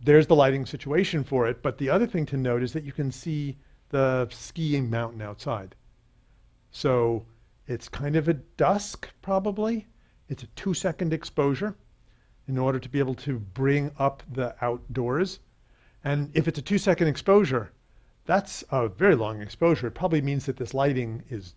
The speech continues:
very dim. So he had to deliberately turn down the interior lights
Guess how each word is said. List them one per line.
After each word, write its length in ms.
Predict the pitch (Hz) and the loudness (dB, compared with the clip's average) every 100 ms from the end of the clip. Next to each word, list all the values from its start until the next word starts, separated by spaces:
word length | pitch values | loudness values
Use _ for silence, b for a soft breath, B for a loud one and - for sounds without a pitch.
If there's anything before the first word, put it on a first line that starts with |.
| - | -10
very 240 | 110 110 | -6 -4
dim. 240 | 113 104 85 _ _ _ | -2 -4 -6 _ _ _
So 180 | - 120 | -4 0
he 120 | 139 | 6
had 120 | 160 | 6
to 60 | 127 | 4
deliberately 580 | 117 151 185 185 156 135 | 2 6 8 8 4 0
turn 480 | - 185 175 170 131 | -6 -2 0 2 0
down 360 | 120 147 165 | -2 -2 0
the 120 | 147 | 0
interior 540 | 131 120 175 151 135 120 | -2 -4 -2 2 2 2
lights 400 | 139 123 - | 2 2 -2